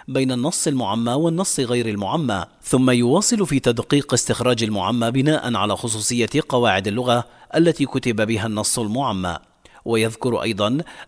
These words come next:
أن ما يعين في الدلالة أن يعرف في لغة النص عبارات التمجيد والتفخيم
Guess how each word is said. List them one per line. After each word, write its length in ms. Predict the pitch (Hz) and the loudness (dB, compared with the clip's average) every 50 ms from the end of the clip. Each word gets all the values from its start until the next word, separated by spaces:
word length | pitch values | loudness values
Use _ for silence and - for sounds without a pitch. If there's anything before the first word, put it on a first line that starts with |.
| - | -4
أن 180 | 135 139 135 131 | 0 0 2 0
ما 120 | 127 123 | 2 0
يعين 380 | 123 120 120 113 165 220 214 196 | 0 0 -2 0 0 0 0 -2
في 100 | - - | -2 -4
الدلالة 680 | 123 113 110 104 110 123 123 120 110 - 120 104 98 - - | -2 -2 -2 0 0 0 0 0 -2 -2 -4 -4 -4 -6 -6
أن 160 | - 127 131 123 | -6 -4 -2 0
يعرف 400 | 127 156 156 135 123 107 - 123 | 0 0 0 0 -2 0 -2 -4
في 180 | 117 - 123 | -2 -2 -2
لغة 240 | 113 113 101 113 107 - | -2 0 -2 -2 -2 -4
النص 460 | 110 101 98 107 127 - - - - - - - - - - | -4 -4 -2 -2 0 0 0 -2 -4 -6 -14 -20 -10 -6 -2
عبارات 460 | 98 104 98 101 101 117 131 - - | -2 0 2 2 2 2 0 0 -2
التمجيد 540 | 120 - - 113 104 98 92 127 135 120 117 | -6 -4 -4 -4 -4 -2 -2 -4 -2 -2 -2
والتفخيم 880 | 113 107 110 - - 120 - - - - - 101 98 113 143 160 170 | 0 0 -2 -2 -2 -6 -6 -4 -8 -6 -4 -2 -2 -2 0 -2 -2